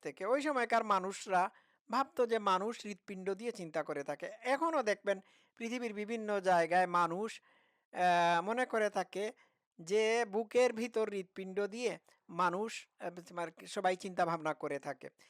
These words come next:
এমন, এমন, এম-, এখন, এখন দেখবেন, এমনও দেখবেন যে মানুষ বুকে হাত দিয়ে বলে,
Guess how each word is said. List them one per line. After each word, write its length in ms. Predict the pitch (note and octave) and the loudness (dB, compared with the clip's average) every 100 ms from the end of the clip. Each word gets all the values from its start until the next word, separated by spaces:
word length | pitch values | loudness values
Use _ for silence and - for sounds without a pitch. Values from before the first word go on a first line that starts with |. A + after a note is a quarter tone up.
| _ - | _ -2
এমন, 240 | C4 C4+ | 4 6
এমন, 260 | A#3 B3 B3+ | 6 0 2
এম-, 200 | B3 B3+ | -2 0
এখন, 260 | A#3 A#3+ B3 | -4 -2 -4
এখন 360 | A#3 A3 A#3 | -2 -2 0
দেখবেন, 380 | G#3+ G#3+ A3+ A3 _ _ | 0 0 -2 -4 _ _
এমনও 320 | - A3 B3+ A3+ | -4 0 2 2
দেখবেন 320 | G#3 G#3+ G#3 | 0 0 -2
যে 80 | G3+ | 2
মানুষ 280 | G3 G#3 | 0 0
বুকে 280 | G3+ G3+ A#3+ | -6 -2 0
হাত 240 | A3 G3+ F3 | 4 4 2
দিয়ে 260 | E3+ F3 | -2 -2
বলে, 280 | D#3+ D3+ | 0 -2